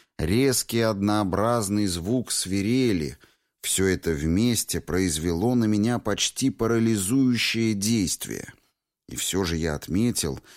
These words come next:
что половину этих неутомимых танцоров составляли наемные рабочие,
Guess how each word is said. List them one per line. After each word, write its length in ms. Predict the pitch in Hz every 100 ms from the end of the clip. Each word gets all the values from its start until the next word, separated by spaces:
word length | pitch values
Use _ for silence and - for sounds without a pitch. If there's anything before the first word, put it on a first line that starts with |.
| _ -
что 300 | - - 104
половину 760 | 101 110 120 123 151 131 92
этих 480 | - 110 117 104 -
неутомимых 840 | 95 104 104 113 110 131 107 92
танцоров 840 | - 92 95 - 139 151 87 - - - _
составляли 840 | - 104 - 98 87 87 131 123
наемные 760 | 120 113 95 110 127 120 113 110
рабочие, 840 | 113 117 135 123 - - 52 -